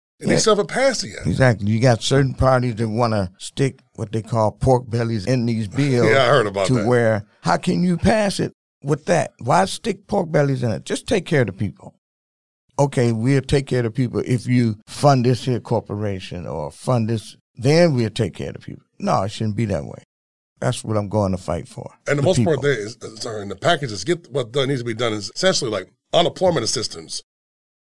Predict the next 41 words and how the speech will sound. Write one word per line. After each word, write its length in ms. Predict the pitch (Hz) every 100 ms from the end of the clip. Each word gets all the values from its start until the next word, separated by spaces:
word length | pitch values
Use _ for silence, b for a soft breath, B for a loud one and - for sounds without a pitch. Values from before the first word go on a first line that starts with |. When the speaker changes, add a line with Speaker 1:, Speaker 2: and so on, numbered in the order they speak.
| -
Speaker 1:
Get 160 | 147 156
money 320 | 139 165 170
done 420 | 135 143 131 123 -
to 80 | 143
make 120 | 160
sure 200 | - 127
people 180 | 185 156
can 80 |
go 100 | 139
back 140 | 143 123
to 80 | 131
school 240 | - 151
safely. 380 | - 185 180 123
You 60 | 117
see 160 | 196
the 100 | 151
high 180 | 107 139
numbers 400 | 127 131 117 - -
of 100 | 107
coronavirus 580 | - 156 123 135 156 -
cases 240 | 143 113
here, 120 | 139 120
just 200 | 139 113
here 280 | 131 110 -
Speaker 2:
Right. 180 | 87 -
Speaker 1:
statewide 480 | - 170 120 139 131
with 100 | 107
U 100 | 131
W 220 | 123 117
Madison, 420 | 123 131 - 120
Marquette, 440 | 110 107 - 143 - _ _ _
U 140 | 123 139
W 220 | 123 131
M, 80 | 123
and 80 |
other 140 | 131 147
schools, 260 | - 143
colleges 400 | - 156 156 120
around 140 | 120 113
the 60 |
country, 420 | 107 170 156 139